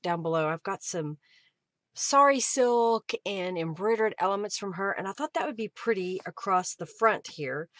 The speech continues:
So I'm just planning this out with y'all. I haven't made a prototype, so this is just going to kinda come together as it comes together. I wanted to have a handle that attaches down here, comes up,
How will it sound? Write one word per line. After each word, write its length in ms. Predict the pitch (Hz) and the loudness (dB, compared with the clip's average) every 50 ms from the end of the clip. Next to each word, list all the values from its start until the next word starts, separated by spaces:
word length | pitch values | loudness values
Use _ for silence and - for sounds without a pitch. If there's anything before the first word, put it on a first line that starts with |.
| - - _ | -20 -14 _
So 200 | - - 269 - - | 2 2 2 4 2
I'm 120 | - 254 240 | 0 2 4
just 280 | 311 370 370 - - | 4 2 2 2 -4
planning 360 | - - 294 285 277 277 254 | 0 2 4 4 4 4 2
this 180 | 233 208 - - | 2 0 2 6
out 240 | 202 180 170 - 170 | 8 8 8 6 2
with 140 | 175 160 160 | -8 -6 -2
y'all. 180 | 147 139 139 | 0 2 2
I 80 | 151 151 | 2 2
haven't 360 | 180 208 208 226 262 240 - | 2 2 2 2 0 0 -2
made 240 | - 226 226 226 226 | -4 0 0 2 2
a 40 | 240 | 0
prototype, 720 | - - - 226 202 185 185 175 - 160 160 160 156 - | -2 0 -2 0 2 2 0 -2 -2 -2 0 0 0 -2
so 140 | - - 165 | -4 -6 -6
this 200 | 156 180 180 - | -6 -6 -6 -4
is 120 | 240 220 - | -4 -2 -2
just 220 | 247 240 - - | -2 -2 0 0
going 240 | 240 220 226 226 208 | 0 2 2 0 -2
to 240 | - - 214 196 185 - - - _ | -4 -4 -4 -4 -4 -8 -18 -18 _
kinda 240 | - - 233 214 208 | 0 2 2 2 2
come 240 | - - 226 226 220 | 0 -2 -4 -2 -2
together 400 | 208 190 180 196 185 175 180 170 | -2 0 0 0 0 2 0 0
as 160 | 170 165 165 | 0 -2 -2
it 100 | - - | -8 -12
comes 260 | - 196 190 185 175 | -8 -6 -6 -6 -6
together. 480 | - - 165 165 170 165 147 135 127 147 _ _ _ _ - - - - - - - _ | -8 -8 -4 -2 -2 -2 -2 -4 -8 -12 _ _ _ _ -20 -20 -20 -18 -18 -20 -8 _
I 100 | - 240 | 4 4
wanted 340 | 247 240 277 330 392 415 - | 6 6 6 4 4 2 0
to 100 | - 359 | 0 -2
have 260 | 285 269 262 247 247 | 2 4 4 4 4
a 80 | 226 208 | 2 -2
handle 1040 | 185 180 190 220 262 269 277 277 269 254 233 202 185 175 151 143 147 160 185 214 214 _ - - - - _ - | -4 -6 -8 -6 -2 0 0 2 2 0 -2 0 0 0 0 0 0 0 0 -2 -4 _ -20 -20 -20 -20 _ -6
that 380 | 190 202 220 220 220 208 - - | 0 2 4 4 4 2 2 0
attaches 840 | - 196 196 _ - - 262 247 254 269 - - 277 254 226 - - - _ - | -4 -6 -4 _ -4 0 2 2 2 2 0 0 0 0 0 0 -8 -10 _ -6
down 380 | 185 - 226 220 220 220 220 208 | 2 4 6 6 6 4 2 0
here, 720 | 202 - - - 269 262 220 170 160 151 151 170 190 208 - - - - - - - | -4 -8 -8 -6 -4 -2 0 2 2 2 2 0 0 -4 -8 -16 -20 -20 -20 -18 -14
comes 480 | - - 247 247 254 254 247 220 - - _ | -6 -4 -2 0 0 0 0 -2 -2 -4 _
up, 400 | - 208 202 196 196 208 - | 2 4 4 4 4 4 2